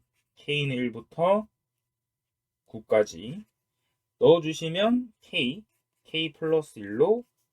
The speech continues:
쓸 수 있겠죠. 합공식 같은 경우는 저희가 K, K 플러스 일은 공식이 삼분의였죠. 삼분의 N, N 플러스 일, 그 다음에 N 플러스 이.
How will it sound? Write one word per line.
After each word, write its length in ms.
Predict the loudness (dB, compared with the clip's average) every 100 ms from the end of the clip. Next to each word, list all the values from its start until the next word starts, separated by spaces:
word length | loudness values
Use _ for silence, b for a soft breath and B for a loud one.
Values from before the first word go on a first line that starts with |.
| _
쓸 160 | -16 -14
수 120 | -14
있겠죠. 320 | -18 -20 -20 _ _ -4
합공식 500 | -2 4 4 4 -2
같은 320 | -4 -4 -4
경우는 760 | -2 -2 -2 -2 0 -2 -4 -12 _ _
저희가 320 | -8 -2 2 0
K, 320 | 2 0 0
K 260 | -4 -6
플러스 420 | -4 -2 -2 -6 -8
일은 560 | -2 2 2 0 -10 _ _ _
공식이 600 | -8 -6 -8 -16 -16 -20 _ _
삼분의였죠. 880 | -14 -8 -6 -4 -6 -6 -12 -14 -14 _ _ _
삼분의 640 | -8 -6 -2 -2 -2 -2
N, 420 | -2 -2 -2 -8 -10 _ _ -20
N 120 | -20
플러스 480 | -16 -6 -6 -6 -6
일, 360 | 0 2 0 -2 _ _ _
그 80 | _
다음에 560 | -12 -12 -10 -8 -8 -10 _ _ _ _ _ _ _ _ _ _
N 160 | -6 -6
플러스 500 | -2 -2 -2 -6 -16
이. 360 | -16 -14 -14